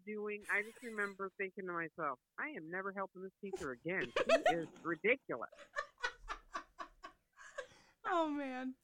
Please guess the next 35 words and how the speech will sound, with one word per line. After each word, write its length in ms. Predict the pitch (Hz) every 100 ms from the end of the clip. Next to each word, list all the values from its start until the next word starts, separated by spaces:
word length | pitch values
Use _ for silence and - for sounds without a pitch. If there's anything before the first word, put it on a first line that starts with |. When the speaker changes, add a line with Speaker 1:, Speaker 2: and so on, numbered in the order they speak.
| _ - - _ _ -
Speaker 2:
But, 140 | 349 349 -
but 120 | 403 359
it's 140 | -
like, 160 | 403 254
what 300 | 285 427 -
teacher 320 | 359 359 349
talks 280 | 330 339 -
to 180 | -
eight-year-olds 540 | 247 466 339 240 202 175
that 220 | 175 156
way? 380 | 165 139 135 175 _ _ _ _
Speaker 3:
Right. 380 | 226 262 208 117 - _ _ _ _ _ _ _ _ _ -
How 60 | 294
are 40 |
you 60 | 320
gonna 60 | 311
Speaker 1:
Right. 80 | 247
Speaker 3:
get 40 | 131
across 200 | 277 285
Speaker 1:
Well, 100 | 233
Speaker 3:
anybody? 220 | 226 285
Speaker 1:
this 60 | 294 -
one, 260 | 311 254 202 _ _
this 100 | 302 359
one 200 | 349 277
did. 200 | 220 330 196 _ _ _ _ - - 202
Speaker 2:
I 120 | 214
know. 320 | 233 320 - - _ _ _ _
She 160 | - 240
Speaker 1:
She 40 |
Speaker 2:
was 100 | 294 240
Speaker 1:
wasn't 160 | 269
Speaker 2:
terrible. 220 | 339 480 302
Speaker 1:
very 120 | 285
nice. 200 | 339